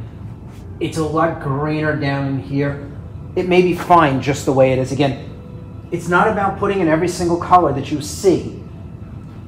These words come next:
That's not what makes a painting good. It's being thoughtful of, about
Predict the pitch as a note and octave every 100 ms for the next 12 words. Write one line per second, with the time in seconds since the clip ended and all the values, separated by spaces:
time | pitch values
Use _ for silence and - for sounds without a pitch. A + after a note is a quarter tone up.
0 | - - - - - - - - D3+ E3+
1 | E3+ E3 F3 C#3+ D3 D#3+ - D3 C#3 C3+
2 | C3+ C3+ D3 - - - - - - -
3 | - - - - - D#3+ D#3 C#3+ - E3+
4 | F3+ - D3 C3 B2+ - - - C#3 C3+
5 | C3+ -